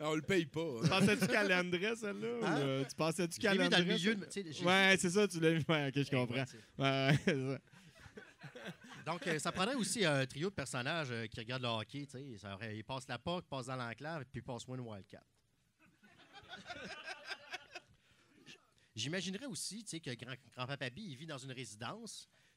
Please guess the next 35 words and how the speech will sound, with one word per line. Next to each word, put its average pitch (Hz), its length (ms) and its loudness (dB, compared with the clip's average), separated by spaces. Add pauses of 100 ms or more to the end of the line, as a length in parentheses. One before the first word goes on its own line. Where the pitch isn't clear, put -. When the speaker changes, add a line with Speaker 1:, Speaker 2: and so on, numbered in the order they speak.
Speaker 3:
puis, 170 240 -4
euh, 131 100 -2
il 123 60 -4
y 135 60 -2
a 131 40 -4
sa 131 180 -6
gang 156 220 -6
de 131 140 -4
bingo, 123 480 -4 (100)
tu - 140 -16
sais. 190 100 -18 (320)
Il 101 80 -12
y 120 40 -6
a, 117 40 -4
euh, 113 180 -4
grand-maman 123 540 -6
Bitch, 156 440 -8
il 110 60 -8
y - 20 -8
a 107 80 -8
Pépin 151 280 -6
Pervers, 139 520 -6
puis 120 100 -12
il - 20 -6
y 120 40 -4
a 113 40 -6
l'anglophone 151 720 -6
Old 190 240 -4
Dirty 156 240 -4
Bastard. 123 360 -8 (180)
<laughs> 139 60 -18 (4000)
Il 113 80 -4
y - 20 2
a, 247 120 2 (120)
euh, 165 360 2